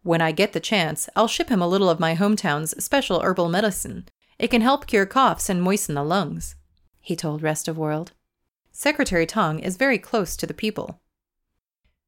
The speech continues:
Tang is not the only Hong Kong politician to have made a splash on mainland Chinese social media recently.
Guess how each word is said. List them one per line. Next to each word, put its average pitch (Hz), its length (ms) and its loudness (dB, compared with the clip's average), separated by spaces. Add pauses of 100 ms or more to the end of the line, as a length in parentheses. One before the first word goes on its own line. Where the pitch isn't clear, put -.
(220)
Tang 359 260 0
is 392 140 -2
not 294 220 0
the 277 220 0
only 254 340 2
Hong 170 220 0
Kong 180 200 0
politician 175 600 0
to 190 100 -2
have 185 140 0
made 208 240 2
a 156 40 -2
splash 180 640 0
on 180 140 0
mainland 165 380 -2
Chinese 165 340 -2
social 165 320 -4
media 175 300 0
recently. 156 540 -8